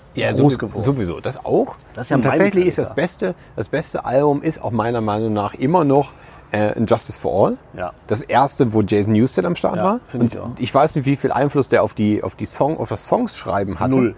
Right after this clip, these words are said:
Speaker 2: wahrscheinlich.
Speaker 1: Aber trotzdem hat sich offensichtlich mit ihm irgendwas geändert.
Speaker 2: Ja.
Speaker 1: Aber von da an, ähm, von da an rückblickend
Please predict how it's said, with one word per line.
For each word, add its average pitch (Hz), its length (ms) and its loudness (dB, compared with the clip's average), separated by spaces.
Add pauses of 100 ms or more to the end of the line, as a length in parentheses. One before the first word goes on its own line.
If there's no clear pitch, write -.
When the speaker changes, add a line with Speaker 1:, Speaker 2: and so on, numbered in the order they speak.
Speaker 2:
wahrscheinlich. 107 280 -6
Speaker 1:
Aber 127 100 4
trotzdem 180 460 -2
hat 143 160 0
sich - 180 -4
offensichtlich 135 460 2
mit 131 160 0
ihm 147 200 4
irgendwas 139 280 2
geändert. 143 380 -2 (280)
Speaker 2:
Ja. 123 200 -8 (500)
Speaker 1:
Aber 127 240 4
von 107 240 -2
da 160 240 2
an, 160 400 -2
ähm, 131 380 2 (440)
von 123 180 2
da 147 160 4
an 143 220 4
rückblickend 156 760 0